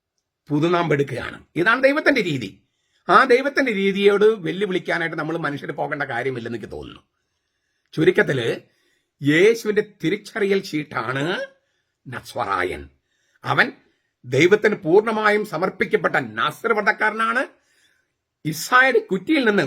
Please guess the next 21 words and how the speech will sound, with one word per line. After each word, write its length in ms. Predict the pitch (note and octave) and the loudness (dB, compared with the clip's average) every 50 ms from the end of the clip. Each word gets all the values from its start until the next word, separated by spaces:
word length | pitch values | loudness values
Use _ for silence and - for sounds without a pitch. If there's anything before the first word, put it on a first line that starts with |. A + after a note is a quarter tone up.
| B2+ | -2
ഉണങ്ങിക്കരിഞ്ഞു 680 | C#3+ D#3 F#3 G#3+ A#3+ C4+ C4+ C4 - A#3+ A#3+ A#3+ B3 B3 | 0 2 2 2 2 0 -2 0 0 0 0 2 0 0
പോയി 500 | - - A3 A3+ A3+ B3 B3+ B3+ _ - | 2 4 4 4 4 4 0 -8 _ -2
എന്ന്, 200 | F3 G3 A3+ A#3 | -2 0 0 0
ഉണങ്ങിക്കരിഞ്ഞു 680 | G#3 E3+ E3+ F#3+ A3+ B3 C4+ C4 - G3+ A3 B3 B3 B3+ | 0 2 2 2 2 0 -2 2 2 2 2 4 0 -2
പോയി 240 | G3 G#3 A3+ B3+ B3 | 2 2 2 2 4
എന്ന് 200 | A#3+ A#3 A3+ A3+ - | 0 0 -2 0 0
കരുതിയ 400 | F3 F#3 G3 G3+ A3+ A#3+ C#4 - - _ _ _ - | 2 2 2 2 2 0 0 0 -2 _ _ _ -10
ഇസ്രായേൽ 420 | G3+ F3+ - - - B3 A3 G#3+ G#3+ | -8 -8 -8 -2 0 0 2 2 0
കുറ്റിയിൽ 340 | A3 - F#3 F#3 - B3 A3+ | 0 0 -2 0 0 0 0
നിന്നുള്ള 220 | A3 G#3 G#3 G3+ | 2 4 2 2
പുതുനാമ്പാണ്. 920 | - - - F3 F3+ F#3 E3+ C#3+ B2+ D3+ F#3+ G3+ A3+ G#3+ G#3+ A#3 C4+ - - _ _ _ _ _ _ - | 2 0 0 2 2 2 2 2 0 0 2 2 2 2 4 2 0 0 -2 _ _ _ _ _ _ -4
ആ 100 | C3+ C#3+ | -4 -4
പുതുനാമ്പ് 680 | - - - B2+ C#3+ F#3 B3+ C4+ B3 A3 G#3+ G#3 A3 | -4 -4 -8 -2 2 4 4 4 4 4 4 2 2
എന്ന് 120 | G#3 G3+ G3+ | 2 4 4
പറയുന്നത് 520 | F#3+ F3+ F3+ F3+ F3 F3 F3+ F3+ G3+ G#3+ - _ _ _ _ _ - | 2 4 4 4 4 4 6 4 4 2 -2 _ _ _ _ _ -4
ആത്മാവിന്റെ 580 | A#2+ C#3 F3+ - - F3 F3 F3 F3 E3 D#3+ | -2 0 0 0 0 0 0 0 0 0 0
മനുഷ്യനാണ്. 560 | D3 C3 C#3 C#3 - - - - E2+ - E2+ - _ _ _ _ _ _ _ _ _ - | -2 -2 -2 -4 -4 -4 -4 -4 -4 -6 -8 -14 _ _ _ _ _ _ _ _ _ -4
ആദാമിനെ 480 | C3 C#3 D#3 F3 F3+ F#3 F#3+ F#3+ F#3+ | 0 2 4 6 6 6 6 4 4
പോലെ 400 | F#3 F#3 F3 E3+ F#3 A3 - - _ _ _ - | 4 0 0 2 2 0 0 -4 _ _ _ -6
മാംസത്തിന്റെ 560 | B2+ C3+ C#3+ F3 G3 - G#3 G3+ - G3 F#3+ | -2 0 2 2 2 0 -2 -2 0 0 0
മനുഷ്യനല്ല, 640 | E3 D#3 D#3 D#3+ F#3 F3+ D#3+ D#3 D#3 D3+ - _ | 0 0 -2 -4 -4 -4 -4 -2 -2 -4 -6 _